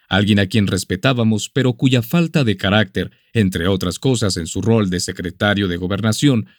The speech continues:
le había hecho un enorme daño al primer gobierno panista y a México. Convenimos en comenzar a organizarnos y, a propuesta de él, convocaríamos a los panistas de Jalisco para tratar el tema.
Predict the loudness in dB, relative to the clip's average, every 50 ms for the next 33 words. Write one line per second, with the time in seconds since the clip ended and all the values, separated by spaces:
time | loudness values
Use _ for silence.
0 | _ _ _ _ 2 2 4 4 4 2 2 2 2 2 2 2 0 -2 -2 -2
1 | -2 2 2 4 4 4 4 4 4 4 2 2 2 2 4 4 4 4 4 4
2 | 2 0 -2 0 2 2 2 2 2 0 0 0 2 2 2 4 2 0 -2 -2
3 | -2 -6 -2 2 2 2 2 2 -2 -4 -4 -4 -6 _ _ _ 0 0 2 2
4 | 2 2 2 2 0 0 -6 -10 -8 -10 -12 -12 _ _ _ _ _ _ _ _
5 | _ _ _ _ _ _ _ _ _ _ _ _ _ _ _ _ 0 2 4 4
6 | 6 6 6 8 6 6 6 2 2 2 2 2 2 0 -2 0 0 0 0 2
7 | 2 2 4 2 2 2 2 2 4 4 4 2 2 2 2 2 2 2 0 -2
8 | -8 _ _ 2 4 4 4 2 0 -2 0 2 2 2 2 2 2 0 2 2
9 | 2 4 4 4 2 2 -2 _ _ _ _ 0 2 2 2 2 0 0 2 2
10 | 4 4 4 4 4 2 2 2 0 0 -2 -2 -2 0 2 2 2 2 2 -2
11 | -2 -2 -2 -4 -2 0 2 2 0 0 0 -2 -2 -2 -2 _ 0 0 0 0
12 | -2 -4 -6 -6 -6 -4 0 0 2 2 2 0 0 0 0 0 0 -2 -4 -10
13 | -14